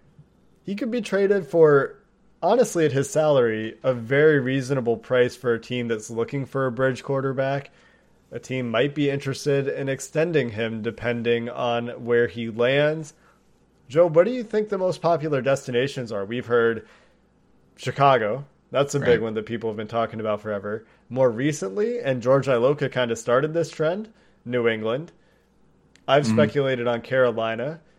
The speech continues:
Speaker 1: although I see that as a little bit less likely now. What do you think?
Speaker 2: I think Tampa makes a lot of sense. If Jameis thinks he's worth thirty million, and the comments from their G M of, "If I can win with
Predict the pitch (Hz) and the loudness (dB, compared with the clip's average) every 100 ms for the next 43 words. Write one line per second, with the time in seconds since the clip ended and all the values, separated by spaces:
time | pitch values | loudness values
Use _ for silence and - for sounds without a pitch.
0 | - 120 127 127 117 151 143 120 107 110 | -8 2 4 4 0 0 2 0 -2 -2
1 | 139 139 127 113 123 120 123 107 117 110 | 2 2 0 0 0 0 -4 -6 -6 -8
2 | 107 110 131 _ _ _ - 175 190 147 | -6 -8 -10 _ _ _ -4 -4 -4 -8
3 | 110 - _ _ _ _ _ - - - | -12 -12 _ _ _ _ _ -20 -10 -4
4 | 139 147 131 147 151 156 165 170 160 143 | 0 0 0 0 2 4 2 0 -2 -4
5 | 139 147 147 139 151 151 160 151 107 104 | 0 2 2 0 0 0 0 -2 -6 -6
6 | - 123 131 117 135 123 - 110 117 107 | -8 -4 -4 -6 -6 -6 -6 -2 0 2
7 | 127 123 117 120 139 135 135 127 104 104 | 2 2 2 4 4 4 4 2 0 -2
8 | 120 120 113 107 - 110 110 104 98 107 | -2 -2 -2 -2 -2 0 2 2 0 0
9 | 110 107 101 95 101 120 113 117 123 123 | 2 2 0 -4 -2 -2 -2 -2 0 0
10 | 117 117 110 - | 2 2 2 -6